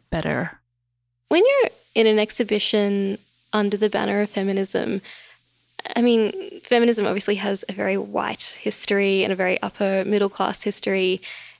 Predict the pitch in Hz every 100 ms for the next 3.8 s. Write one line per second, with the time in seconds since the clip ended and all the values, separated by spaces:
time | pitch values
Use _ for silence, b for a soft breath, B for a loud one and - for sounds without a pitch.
0 | - - 254 254 247 - 330 - - 262
1 | 254 254 226 - 226 190 - 254 370 -
2 | - - 180 - 156 - 90 - - -
3 | 190 - - 156 - 135 120